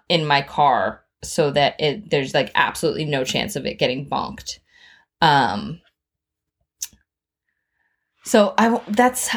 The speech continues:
I just gave you a lot of information. I just realized. I just, like, was scrolling back through all of my notes and I'm like, "Holy moly, that was a lot." Um, but really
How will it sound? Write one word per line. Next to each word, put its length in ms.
I 180
just 240
gave 140
you 100
a 20
lot 200
of 60
information. 640
I 140
just 180
realized. 400
I 100
just, 180
like, 140
was 160
scrolling 420
back 320
through 220
all 200
of 80
my 140
notes 280
and 80
I'm 60
like, 180
"Holy 560
moly, 800
that 240
was 120
a 60
lot." 420
Um, 600
but 280
really 760